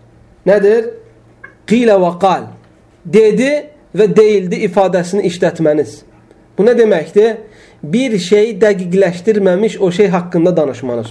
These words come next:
Budur o. Mənası budur. Və ən çox yayılmış şeylərdən bugünkü gündə biri də budur.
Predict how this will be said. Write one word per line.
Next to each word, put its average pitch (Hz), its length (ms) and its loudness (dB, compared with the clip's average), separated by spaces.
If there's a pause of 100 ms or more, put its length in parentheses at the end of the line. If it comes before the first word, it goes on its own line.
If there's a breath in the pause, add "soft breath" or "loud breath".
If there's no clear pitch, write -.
Budur 185 200 0
o. 127 160 -2 (580 soft breath)
Mənası 226 460 0
budur. 208 220 0 (920 soft breath)
Və 226 80 0 (140)
ən 277 120 0
çox 226 200 0
yayılmış 226 560 0
şeylərdən 220 500 0
bugünkü 196 400 -2
gündə 196 320 -2
biri 214 140 0
də 214 180 2
budur. 170 240 0